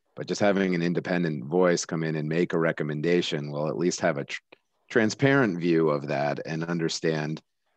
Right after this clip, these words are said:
if we are making that decision out of convenience, it'll be fully transparent through this process. Uh, <laughs> uh, and, and we'll better understand the consequences, I think.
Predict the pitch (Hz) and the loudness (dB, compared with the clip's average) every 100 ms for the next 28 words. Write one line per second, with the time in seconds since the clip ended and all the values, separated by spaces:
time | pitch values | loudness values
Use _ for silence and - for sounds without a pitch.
0 | _ _ - 85 98 98 117 120 113 101 | _ _ -4 0 4 6 6 4 4 2
1 | 95 95 87 92 95 87 90 85 82 80 | 2 2 0 -2 0 0 2 2 0 0
2 | 85 78 82 82 82 78 82 80 76 78 | -2 0 0 0 -2 -2 0 0 -2 -2
3 | - 87 78 - 82 80 87 87 76 64 | 0 2 0 -2 -6 -4 -2 0 -2 -6
4 | 82 76 71 - 73 73 - 58 71 - | -6 -4 -6 -6 -4 -4 -6 -8 -10 -14
5 | - - 67 73 - - - - - 156 | -20 -18 -10 -6 -6 -4 -2 0 2 0
6 | 151 - _ _ - _ _ 98 92 - | 0 -6 _ _ -20 _ _ -14 -14 -10
7 | - - - 80 82 78 64 80 85 80 | -10 -10 -6 0 2 2 2 2 2 0
8 | 80 60 92 90 90 90 73 92 85 87 | -4 0 0 2 4 4 4 2 4 2
9 | 82 80 90 82 78 76 80 82 82 76 | 0 -2 -2 -2 -4 -4 -6 -6 -6 -6
10 | 71 64 - 71 67 71 73 | -6 -10 -8 -8 -6 -10 -10